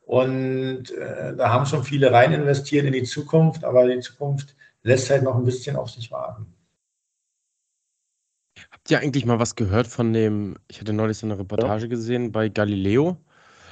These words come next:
Speaker 2: äh, da ging's um, äh, Methan aus dem See, ich glaub, das war in Ruanda. Ähm, da versuchen sie mit Hilfe von neuen Kraftwerken das Gas aus dem See,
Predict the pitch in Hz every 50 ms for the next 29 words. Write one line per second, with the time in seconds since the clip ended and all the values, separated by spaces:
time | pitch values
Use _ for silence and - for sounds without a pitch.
0 | - _ _ _ - 107 107 107 110 107 107 107 107 92 107 101 92 101 101 120
1 | 113 107 - - 76 104 107 107 104 104 104 104 104 98 95 - _ _ - -
2 | _ _ _ _ _ - _ _ _ _ _ - 110 107 104 104 101 101 104 104
3 | 104 110 107 - - 95 98 110 123 135 120 123 107 107 110 104 101 92 101 131
4 | 135 123 120 135 139 101 78 69 - - - 104 - 107 92 98 107 104 104 95
5 | 98 98 101 104 110 135 123 104 123 151 147 - _ _ _ _ _ _ _ _
6 | _ _ _ _ _ _ _ _ _ _ _ _ - 107 107 107 107 104 104 107
7 | 104 104 104 104 101 101 101 101 98 98 98 98 - _ _ - - 101 - -
8 | 107 95 107 120 127 120 110 113 117 113 107 - - 107 110 131 143 - - 156
9 | 151 139 - - 113 107 104 101 98 95 98 - _ _ - 104 101 104 107 107
10 | 104 101 98 101 - - - 113 110 - - - 127 131 139 - - 147 156 151
11 | - - - - _ _ - 104 95 - - 107 101 117 135 135 - - - -
12 | 101 107 98 - - - - _ _ _ _ _ _ _ _ _ _ _ - 107
13 | 101 101 101 95 92 98 107 135 160 170 160